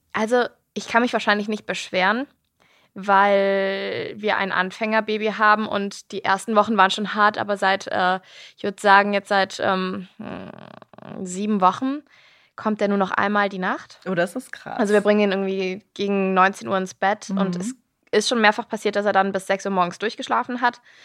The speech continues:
Speaker 2: Wie lange hast du vorher immer geschlafen?
Speaker 1: Ähm, ja, gar nicht, also gar nicht so super lange, aber René und ich sind so kleine Spießer. Wir sind gerne
Speaker 2: <laughs>
Speaker 1: dann auch mal schon gegen zehn ins Bett gegangen und haben noch gelesen oder irgend-, er hat noch seine Serie geguckt und ich meine, irgendwie sowas.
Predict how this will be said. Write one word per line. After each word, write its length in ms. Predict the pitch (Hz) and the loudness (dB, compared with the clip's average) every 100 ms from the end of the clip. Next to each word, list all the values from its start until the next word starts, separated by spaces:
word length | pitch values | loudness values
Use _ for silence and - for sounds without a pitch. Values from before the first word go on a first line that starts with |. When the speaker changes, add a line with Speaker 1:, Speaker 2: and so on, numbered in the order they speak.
| - - | -20 -6
Speaker 2:
Wie 80 | 202 | -4
lange 180 | 180 | -2
hast 160 | 190 - | -4 -6
du 40 | 160 | -8
vorher 320 | 156 156 147 | -6 -4 -6
immer 160 | 156 | -8
geschlafen? 560 | 170 165 160 151 - 165 - _ _ _ _ - - | -10 -12 -14 -14 -14 -18 -20 _ _ _ _ -20 0
Speaker 1:
Ähm, 320 | 220 226 233 233 | 4 4 2 -2
ja, 140 | 226 | -4
gar 220 | 233 269 | 0 -2
nicht, 260 | 359 - - | -2 -6 -4
also 360 | 208 196 185 - 208 | -2 0 -2 -6 -6
gar 140 | 202 | -4
nicht 160 | 247 - | -4 -4
so 220 | 208 196 | -4 -4
super 420 | 190 233 - 339 | -6 -8 -8 -6
lange, 320 | 247 185 185 | -2 -2 -2
aber 140 | - 185 | -2 -2
René 240 | 196 202 | -2 -2
und 100 | 214 | -4
ich 120 | 208 | -6
sind 180 | 208 202 | -8 -6
so 580 | 208 202 196 190 113 - - _ | -4 -2 -2 -4 -6 -12 -20 _
kleine 340 | - 226 208 196 | -6 -2 -2 -4
Spießer. 580 | - - 254 - 269 | -8 -10 -8 -2 -2
Wir 120 | 226 220 | -2 -4
sind 240 | 220 - | -6 0
gerne 400 | 196 240 214 214 | 4 6 6 4
Speaker 2:
<laughs> 180 | 262 - _ _ - | 0 -4 _ _ -6
Speaker 1:
dann 160 | 208 | 2
auch 140 | 196 208 | 4 4
mal 380 | 220 196 196 202 | 2 2 0 -6
schon 380 | - 226 202 202 | -8 0 0 0
gegen 260 | 208 202 196 | -2 -4 -6
zehn 240 | - 214 | -4 -2
ins 160 | 185 - | -2 -4
Bett 240 | 269 - | -8 -8
gegangen 460 | 269 262 254 262 254 | -12 -8 -6 -8 -8
und 240 | 202 185 | -10 -8
haben 80 | 185 | -12
noch 160 | 175 - | -12 -10
gelesen 640 | 226 294 311 302 302 285 | -6 0 0 0 -2 -4
oder 400 | - 214 208 196 | -6 -6 -4 -4
irgend-, 600 | 208 202 - - - - | -4 -6 -12 -18 -20 -8
er 120 | - 214 | -2 -2
hat 60 | |
noch 140 | 214 190 | -2 -2
seine 240 | 208 208 | -2 -2
Serie 280 | 208 247 240 | -2 -4 -4
geguckt 300 | 226 220 214 | -8 -12 -14
und 120 | 180 | -16
ich 140 | - | -8
meine, 380 | 269 285 277 254 | -2 0 0 0
irgendwie 220 | 220 202 | -2 -4
sowas. 400 | 196 226 233 240 | -4 -2 -2 -4